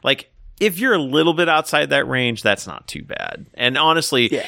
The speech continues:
Speaker 1: it's not like when we were seeing Tzeentch Demons at, like, a seventy percent win rate or anything like that.
Speaker 2: Yeah.
Speaker 1: This is a far cry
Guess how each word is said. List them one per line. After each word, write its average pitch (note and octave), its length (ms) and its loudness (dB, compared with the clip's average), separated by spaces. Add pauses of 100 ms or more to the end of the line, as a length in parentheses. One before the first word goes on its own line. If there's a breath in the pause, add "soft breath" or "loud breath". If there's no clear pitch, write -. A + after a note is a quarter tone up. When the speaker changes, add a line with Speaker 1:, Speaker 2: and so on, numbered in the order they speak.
Speaker 1:
it's D#3 220 2
not E3 180 4
like D3 200 2
when C#3+ 120 2
we C3 120 4
were B2 60 4
seeing B2+ 220 0
Tzeentch A#2 340 -2
Demons A2 300 -2
at, G#2+ 60 -4
like, G#2+ 160 -6
a A2+ 60 -4
seventy F#2+ 380 -2
percent - 380 -8
win F#2+ 180 -10
rate - 220 -8
or G#2 80 -8
anything - 340 -10
like - 220 -8
that. - 200 0
Speaker 2:
Yeah. C#3+ 60 0
Speaker 1:
This A2+ 180 2
is G#2 160 -2
a G2 80 4
far B2 420 0
cry F#2+ 520 0